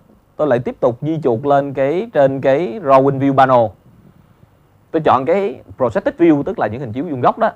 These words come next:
Tích vào đó. Thứ nhất là chúng ta sẽ di chuột lên để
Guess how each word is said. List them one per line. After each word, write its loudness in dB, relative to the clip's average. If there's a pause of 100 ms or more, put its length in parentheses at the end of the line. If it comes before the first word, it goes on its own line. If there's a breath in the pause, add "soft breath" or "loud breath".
(1500)
Tích -4
vào -4
đó. 2 (1800)
Thứ -6
nhất -2
là 2
chúng -4
ta 2
sẽ -2 (120)
di -6
chuột 0
lên 4
để -8